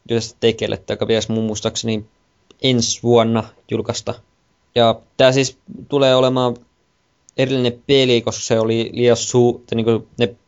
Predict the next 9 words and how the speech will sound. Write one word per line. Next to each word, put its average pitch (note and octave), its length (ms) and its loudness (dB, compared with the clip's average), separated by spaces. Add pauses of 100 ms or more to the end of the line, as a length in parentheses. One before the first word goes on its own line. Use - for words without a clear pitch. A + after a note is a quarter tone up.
kehittäjät C3 400 0
piti A#2+ 160 -2
sen A#2+ 180 -2
liian B2 180 2
suurena A#2 520 0
niinku G#2+ 480 -6 (260)
D A2+ 240 6
L G2+ 40 2
C-sisältönä. G2+ 800 -8